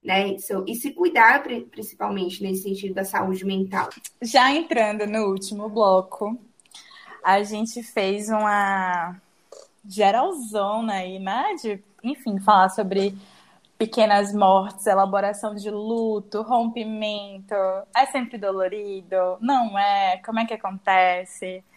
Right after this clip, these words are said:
Speaker 2: Eu e a Adri damos nossa cara a tapa aqui, a Aninha também. Eu quero te fazer uma pergunta, Adri, pra você também, Aninha, já pra gente ir fechando mesmo. Mas, antes disso, eu acho importante citar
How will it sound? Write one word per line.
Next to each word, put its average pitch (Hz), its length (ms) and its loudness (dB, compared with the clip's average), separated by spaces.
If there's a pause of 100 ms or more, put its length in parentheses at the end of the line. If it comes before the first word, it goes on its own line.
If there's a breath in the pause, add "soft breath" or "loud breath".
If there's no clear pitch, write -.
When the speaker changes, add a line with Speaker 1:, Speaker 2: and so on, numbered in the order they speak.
(300 soft breath)
Speaker 2:
Eu 202 180 -4
e 214 120 -2
a 190 120 0
Adri 196 220 -4
damos 190 300 -4
nossa 190 280 -6
cara 180 280 0
a 185 40 0
tapa 175 380 -2
aqui, 220 420 -2
a 202 60 4
Aninha 196 500 -2
também. 196 640 -2 (160)
Eu 220 120 4
quero 226 200 4
te 226 60 -10
fazer 233 160 -6
uma 226 100 -4
pergunta, 226 580 -4
Adri, 196 640 -2 (140)
pra 208 140 -2
você 202 260 -6
também, 196 480 -4
Aninha, 185 500 -8 (140)
já 180 180 0
pra 190 140 -2
gente 190 340 -6
ir 190 60 -10
fechando 190 560 -4
mesmo. 180 520 -4 (480 loud breath)
Mas, 220 920 6 (240)
antes 294 320 -10
disso, 233 220 -2
eu 240 40 6
acho 247 140 -2
importante 254 480 -4
citar 240 640 2